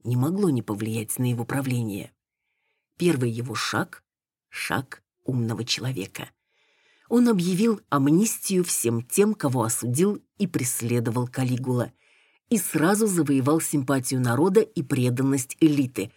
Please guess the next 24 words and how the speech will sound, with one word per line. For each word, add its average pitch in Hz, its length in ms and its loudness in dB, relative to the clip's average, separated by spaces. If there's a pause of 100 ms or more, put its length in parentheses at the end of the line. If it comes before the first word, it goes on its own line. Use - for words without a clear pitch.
(180)
которая 135 360 0
при 123 140 -2
Калигуле 180 760 0
всегда 120 480 -4
была 120 240 -2
в 120 60 -4
опасности. 117 840 -6 (680)
Затем 131 500 0
Клавдий 151 440 0
принял 165 360 2
ряд 139 220 0
финансовых 123 800 -2
мер 170 280 0 (340)
в - 100 -10
сфере 180 340 2
налогообложения 135 1080 0 (120)
и 170 60 -2
управления 117 640 -2
недвижимостью. 120 960 -2 (600)
Он 160 220 4
ограничил 156 580 0
произвол 123 440 2
в 131 100 -4
судах, 147 500 -2